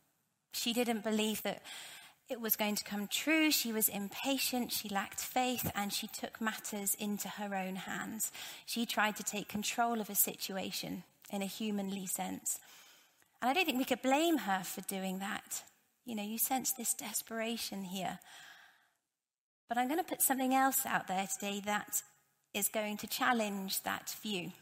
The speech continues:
And this is where I, I encourage you all to go back to the scriptures and read it for yourselves and see what conclusions you draw out of it.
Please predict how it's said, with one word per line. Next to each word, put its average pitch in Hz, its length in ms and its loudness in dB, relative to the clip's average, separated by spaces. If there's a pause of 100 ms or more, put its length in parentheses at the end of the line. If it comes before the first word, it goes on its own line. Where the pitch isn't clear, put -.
(1200)
And 190 120 -2
this 208 100 -4
is 220 120 -4
where 202 120 -2
I, 196 160 0 (760)
I 214 80 2
encourage 226 440 0
you 226 120 0
all 240 180 2
to - 120 -4
go 196 160 -4
back - 300 -4
to - 100 -10
the 202 80 -8
scriptures - 840 0 (220)
and 208 340 0
read 220 220 2
it - 140 -2
for - 120 -6
yourselves 190 840 0 (400)
and 196 120 2
see 214 240 2
what 190 280 -2
conclusions 202 640 -2
you 214 220 0
draw 190 200 -6
out 190 340 0
of 190 100 -10
it. - 300 -4